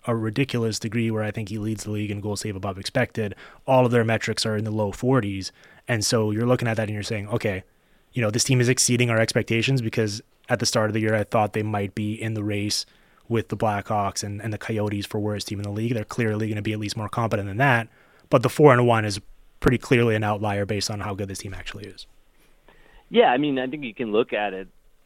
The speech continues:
Speaker 2: uh, uh, like, in a positive way and say, "Well, you know, they've had some, some pretty lousy injury luck even before the season started with Sean Couturier, um, and his back problems."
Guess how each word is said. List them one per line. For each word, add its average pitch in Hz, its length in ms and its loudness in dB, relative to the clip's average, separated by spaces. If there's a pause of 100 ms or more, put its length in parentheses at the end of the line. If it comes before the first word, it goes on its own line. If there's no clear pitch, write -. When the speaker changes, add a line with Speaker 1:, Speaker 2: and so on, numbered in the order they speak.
Speaker 2:
uh, 92 380 -10 (200)
uh, 101 300 -6 (100)
like, 101 300 -6 (100)
in 110 140 -4
a 92 60 -4
positive 101 500 0
way 92 200 2
and 87 120 -4
say, 92 140 0
"Well, 90 440 -2
you 104 160 -10
know, 85 120 -6
they've 87 160 -4
had 87 300 -4
some, 85 240 -10 (100)
some 87 100 -10
pretty 90 320 -4
lousy 87 720 -4 (120)
injury 98 380 -6
luck 90 320 -2
even 90 300 -4
before 87 300 -4
the 82 140 -12
season 82 300 -14
started 104 300 4
with 92 160 0
Sean 87 240 -4
Couturier, 95 720 0 (440)
um, 85 340 -2
and 85 60 -8
his 85 120 -6
back 101 320 2
problems." 90 480 2